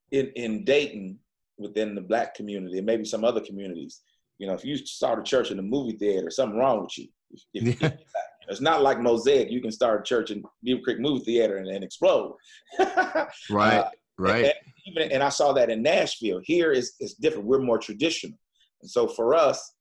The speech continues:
Speaker 1: you need a building. And so, uh, starting this church, even now, sometimes I think about, "Man, if I, if I fail at this, if I fail at this, what will people think of me being what my last name is?"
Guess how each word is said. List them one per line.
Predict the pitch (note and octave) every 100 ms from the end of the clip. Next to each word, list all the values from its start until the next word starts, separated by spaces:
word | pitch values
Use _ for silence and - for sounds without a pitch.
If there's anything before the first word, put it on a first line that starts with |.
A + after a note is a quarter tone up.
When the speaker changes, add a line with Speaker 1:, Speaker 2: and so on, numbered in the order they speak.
| _ _
Speaker 1:
you | G#2+ F3+
need | D3+ C#3
a |
building. | B2+ E3 - - - _ _ _ _ _ _ -
And | A2 A2
so, | G#2+ C3+ A#2+ A#2 - - _ _ -
uh, | G2+ F#2 -
starting | - - E3 F#3+ D3
this | A2+ -
church, | B2 A2 -
even | G3+ D#3 A#2
now, | C3+ D3 A#2+
sometimes | - G#2+ G2+ G#2 F#2+ F#2
I | F#2 -
think | A2 F2
about, | E2+ - - - _ _ _
"Man, | C#3 D3+ A#2 F2
if | - A#2+
I, | C3+ - -
if | - -
I | - - -
fail | F#3 C3+
at | G#2 -
this, | D2 - - - _ _ _ _ _ _ _ _ _ -
if | -
I | C3+
fail | - - C#3+ A#2
at | G2+
this, | F2+ E2 -
what | C3 D3
will | B2+
people | - B2 G2 F#2+ -
think | B2 G2
of | F#2+
me | F#2+ F#2
being | A2+ A#2+ G#2+ G2+ F#2+ -
what | -
my | G#2 G#2
last | G#2+ G#2+ F#2+ G2+
name | A2+ G#2+ F#2 D#2 _
is?" | - -